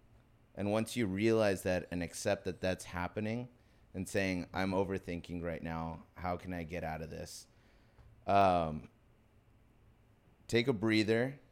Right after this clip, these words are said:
and just analyze what's going on in your head. Not o-, not overthinking the overthinking, but just saying, like, "Okay,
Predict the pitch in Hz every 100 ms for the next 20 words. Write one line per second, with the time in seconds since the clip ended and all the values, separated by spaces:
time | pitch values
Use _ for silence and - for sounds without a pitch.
0 | - - _ _ _ - - 104 107 113
1 | - - 107 120 117 110 98 92 92 110
2 | - - 110 104 101 101 95 90 92 98
3 | 87 85 120 - - - _ _ _ _
4 | _ - - 117 143 135 120 123 113 127
5 | 135 - - 131 123 120 123 123 110 -
6 | 113 104 - 120 117 110 87 98 113 107
7 | - 117 110 104 95 - 98 104 117 87